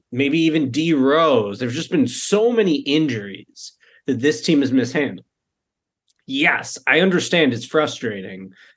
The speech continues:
to have Zach LaVine miss so many games the early part of the season. Zach certainly is not a hundred percent yet, and it's fair to wonder, okay, if he got this knee surgery in May, when is he going to be a hundred percent this year?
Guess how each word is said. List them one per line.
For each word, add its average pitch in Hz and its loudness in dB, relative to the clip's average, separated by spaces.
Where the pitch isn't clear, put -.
to 139 -2
have 156 0
Zach 143 0
LaVine 120 0
miss 135 0
so 143 2
many 127 2
games 113 0
the 139 -4
early 117 0
part 110 -4
of 101 -10
the 107 -10
season. - -6
Zach 175 2
certainly 208 2
is 127 0
not 147 4
a 139 0
hundred 156 0
percent 151 0
yet, 104 -6
and 156 2
it's 170 -2
fair 226 2
to 190 2
wonder, 170 4
okay, 156 2
if - -2
he 131 -2
got 147 2
this 135 -4
knee 151 2
surgery 143 0
in 117 -2
May, 113 0
when 175 2
is 220 2
he 202 -2
going 175 2
to 156 2
be 208 2
a 123 0
hundred 107 -6
percent 98 -14
this 131 -4
year? 202 0